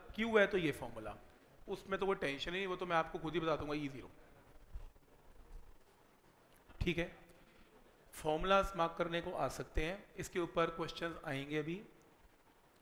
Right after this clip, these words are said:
इसके साथ एक ना graph mark करने को आता है। Shell के बाहर E inversely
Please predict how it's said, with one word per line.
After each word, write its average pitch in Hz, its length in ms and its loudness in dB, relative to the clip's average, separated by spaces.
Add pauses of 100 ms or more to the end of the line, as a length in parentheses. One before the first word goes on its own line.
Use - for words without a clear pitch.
(160)
इसके 214 340 2
साथ 160 440 2
एक 175 160 4
ना 202 180 2
graph 147 380 6
mark 147 180 0
करने 143 240 -6
को 151 120 -6
आता - 220 -8
है। - 200 -6 (1080)
Shell 202 460 8
के 247 160 4 (100)
बाहर 139 360 4 (640)
E 240 100 8 (540)
inversely 208 560 6